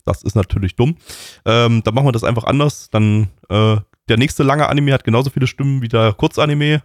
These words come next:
Äh, von daher switche ich die einfach mal und mach die nicht alphabetisch. Und wir schauen jetzt zuerst,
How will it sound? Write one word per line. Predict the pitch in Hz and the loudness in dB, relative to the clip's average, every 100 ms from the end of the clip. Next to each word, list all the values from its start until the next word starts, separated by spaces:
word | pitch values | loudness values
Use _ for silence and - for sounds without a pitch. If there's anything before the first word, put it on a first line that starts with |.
| - | -4
Äh, | 110 117 117 | 0 0 0
von | - 113 | -2 0
daher | 113 117 110 107 - 57 | 2 2 2 0 -8 -18
switche | - - 143 139 | -4 -2 0 -2
ich | |
die | - 117 | 0 0
einfach | 117 131 | 2 -2
mal | 131 127 127 | 0 0 0
und | 104 | -2
mach | 110 | -4
die | - | -2
nicht | 110 127 | -4 -2
alphabetisch. | - - 107 131 160 165 | -4 -2 0 -2 -2 -4
Und | - 120 | -4 -4
wir | - | -4
schauen | - 110 117 | 0 0 2
jetzt | 110 - | -2 -4
zuerst, | - - 131 - | -4 -2 -2 -6